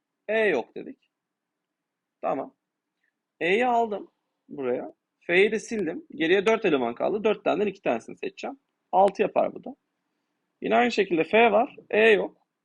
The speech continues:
O zaman yine dördün ikilisini aldım. Bu da altı yapar. Altı, altıdan on iki yaptı. Dört elemanlı alt kümelerin kaç tanesinde A ve B bulunur, C bulunmaz? Şimdi dört elemanı çizdik. A'yı, B'yi aldım,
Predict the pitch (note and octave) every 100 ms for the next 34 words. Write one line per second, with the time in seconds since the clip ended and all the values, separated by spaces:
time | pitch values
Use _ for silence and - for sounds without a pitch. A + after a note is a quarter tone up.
0 | _ E3 E3+ G3 A#3 A3+ G3+ D3 B2 A2+
1 | G#2+ G#2 - F#2 A2 C4 - - A3+ F3+
2 | A#2 - - - G#3 E3+ - C3 - -
3 | D#3+ B2 - - - _ _ _ _ _
4 | _ _ _ _ _ _ _ _ _ _
5 | _ _ C#3+ F3 C4 D4 B3 A3+ G3 F#3+
6 | C4 - F3+ D#3 D3 A#3+ B3+ C4 B3+ -
7 | D4+ - - A#3 C4 B3 F#3 A3 A3 E3+
8 | F3 B3 F4+ _ _ G3 E3 A#3 A#3+ F#3+
9 | C#3+ A2+ D#3+ - - _ _ _ _ _
10 | _ _ - F3 A3 A#3+ B3 A#3 B3 A#3
11 | - B3 F#3 B3 - _ _ _ _ _
12 | E3 F#3 A#3+ A3+ A3+ B3 A#3+ F3 E4+